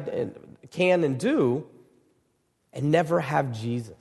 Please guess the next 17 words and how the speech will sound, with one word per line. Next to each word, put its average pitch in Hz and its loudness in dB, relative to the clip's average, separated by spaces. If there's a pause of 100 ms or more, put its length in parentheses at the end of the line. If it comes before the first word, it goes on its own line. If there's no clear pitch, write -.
(2000)
And 151 4
never 185 8
pursue 180 2
Jesus 160 0
for - 2 (220)
relationship 156 4
with 123 2
Jesus. 135 -4 (1500)
But 156 6
enjoy 170 6
all 196 6
of 185 2
the 160 6
benefits 165 2
that 151 2
come 202 4
with 156 2